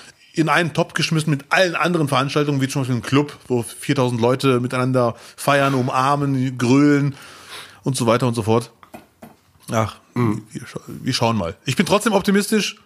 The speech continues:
Speaker 1: und meine, ich setze meine Karte aktuell auf Appell ans Gewissen und auf das Coronavirus, dass es sich irgendwann mal selber totreitet. Nicht ganz verschwindet, aber totreitet.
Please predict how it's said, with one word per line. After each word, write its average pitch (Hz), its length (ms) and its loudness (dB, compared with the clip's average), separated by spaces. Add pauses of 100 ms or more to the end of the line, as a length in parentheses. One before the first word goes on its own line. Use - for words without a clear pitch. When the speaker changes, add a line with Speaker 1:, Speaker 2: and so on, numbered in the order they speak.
(500)
Speaker 1:
und 151 140 -2
meine, 165 300 2
ich 139 100 0
setze 175 220 0
meine 156 220 0
Karte 170 340 0
aktuell 156 400 0
auf 151 180 -2 (140)
Appell 160 260 0
ans 147 160 -2
Gewissen 202 440 0
und 247 520 0 (300)
auf 160 140 0
das 160 140 0
Coronavirus, 113 720 0
dass 120 180 -4
es 131 160 -2
sich 131 160 -6
irgendwann 147 300 2
mal 127 140 2
selber 127 300 2
totreitet. 117 600 0 (380)
Nicht 156 280 0
ganz 202 220 2
verschwindet, 196 540 2
aber 147 180 2
totreitet. 139 600 -2